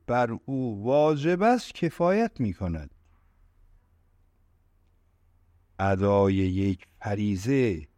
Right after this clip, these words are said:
به نیت آنچه بر او واجب است کفایت می‌کند.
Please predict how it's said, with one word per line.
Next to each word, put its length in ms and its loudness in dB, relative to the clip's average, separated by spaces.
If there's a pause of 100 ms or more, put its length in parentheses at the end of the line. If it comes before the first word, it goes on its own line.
(440)
به 120 -4
نیت 420 0
آنچه 420 0
بر 180 2
او 180 -2
واجب 380 -2
است 220 -4
کفایت 640 -2
می‌کند. 420 -2